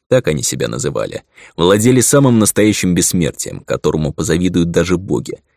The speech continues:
меняли тела как перчатки – контролировали города и государства, и за считанные месяцы были способны получить силу, сравнимую с могуществом старейших архимагов. А затем исчезли и они,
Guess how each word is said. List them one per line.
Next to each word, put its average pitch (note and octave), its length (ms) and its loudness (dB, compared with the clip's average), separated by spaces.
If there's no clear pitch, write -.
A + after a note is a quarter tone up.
меняли A2+ 420 2
тела A#2+ 320 2
как - 240 -10
перчатки – - 680 -6
контролировали F2+ 680 0
города E2 360 2
и E2+ 100 0
государства, E2 800 -2
и E2+ 120 -2
за F2+ 120 2
считанные B2+ 500 2
месяцы G2+ 480 0
были C#2 200 0
способны E2+ 560 0
получить C#2+ 440 -4
силу, - 480 -4
сравнимую F2 680 0
с - 100 -2
могуществом E2+ 680 -2
старейших D2+ 680 -2
архимагов. - 760 -6
А E2+ 140 0
затем B2+ 360 2
исчезли C3 420 2
и B2+ 60 4
они, E2+ 400 0